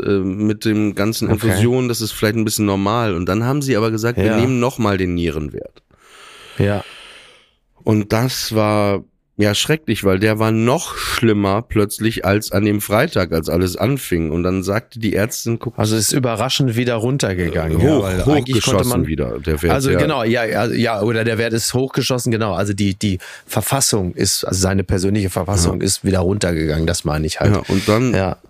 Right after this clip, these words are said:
Speaker 1: ja, und dann sagte die Ärztin, „Herr Polak, es tut mir wirklich leid, aber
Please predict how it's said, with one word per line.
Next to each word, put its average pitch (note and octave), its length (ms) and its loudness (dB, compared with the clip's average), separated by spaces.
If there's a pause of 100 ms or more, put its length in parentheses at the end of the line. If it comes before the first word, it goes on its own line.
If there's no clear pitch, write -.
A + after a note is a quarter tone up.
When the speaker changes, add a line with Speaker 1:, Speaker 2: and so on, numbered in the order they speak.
Speaker 1:
ja, B2+ 220 2
und F#2 240 -2
dann G#2+ 220 0
sagte A2+ 420 -2
die A2+ 160 2
Ärztin, A2+ 680 0 (360)
„Herr - 120 -6
Polak, A#2 340 0
es - 140 -4
tut B2 180 -6
mir A#2 180 2
wirklich A#2+ 380 -2
leid, G2+ 360 2
aber G2+ 340 2